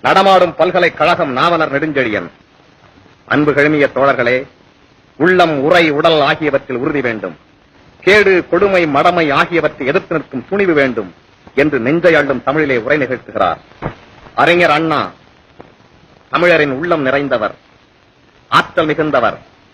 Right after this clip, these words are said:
அஞ்சா நெஞ்சினர், தாழ்வுற்ற சமுதாயத்தை தட்டி எழுப்ப, வீழ்ச்சியுற்ற மக்களை விழித்தெழச் செய்ய வந்த இந்த காஞ்சி தந்த செல்வம், அறிவு பணிக்கு தம்மை அர்ப்பணித்து விட்ட நம் இதயச் சுடர்.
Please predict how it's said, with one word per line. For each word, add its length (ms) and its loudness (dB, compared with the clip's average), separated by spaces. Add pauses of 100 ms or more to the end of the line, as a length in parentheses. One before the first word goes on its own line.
(320)
அஞ்சா 380 2
நெஞ்சினர், 460 0 (580)
தாழ்வுற்ற 440 0
சமுதாயத்தை 600 2
தட்டி 260 -4
எழுப்ப, 400 0 (520)
வீழ்ச்சியுற்ற 520 0
மக்களை 360 2
விழித்தெழச் 500 0
செய்ய 200 0
வந்த 200 0
இந்த 240 -2
காஞ்சி 360 -2
தந்த 280 -2
செல்வம், 320 -2 (380)
அறிவு 300 2
பணிக்கு 380 -2
தம்மை 240 0
அர்ப்பணித்து 420 0
விட்ட 220 -4
நம் 200 -4
இதயச் 320 -2
சுடர். 280 -4